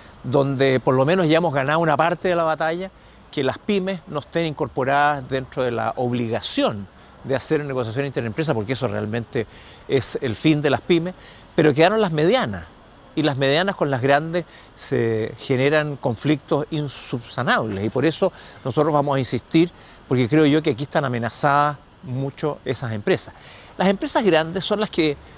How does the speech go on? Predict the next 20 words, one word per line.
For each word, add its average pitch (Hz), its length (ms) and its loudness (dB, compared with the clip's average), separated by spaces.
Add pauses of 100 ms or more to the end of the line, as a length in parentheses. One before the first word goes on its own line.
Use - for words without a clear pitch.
más 180 220 0
sindicatos 160 640 -2
tienen 87 300 -6 (200)
y 165 80 0
las 156 100 2
que 165 80 -2
tienen 180 220 0
más 190 140 0
capacidad 165 460 2
de 165 80 2
negociación. 135 580 0 (420)
Y 165 60 -2
los 160 120 4
sindicatos 170 440 2
son 185 160 2
fuertes 220 340 2
y, 127 80 0
por 139 100 0
lo 143 80 0
tanto, 170 340 0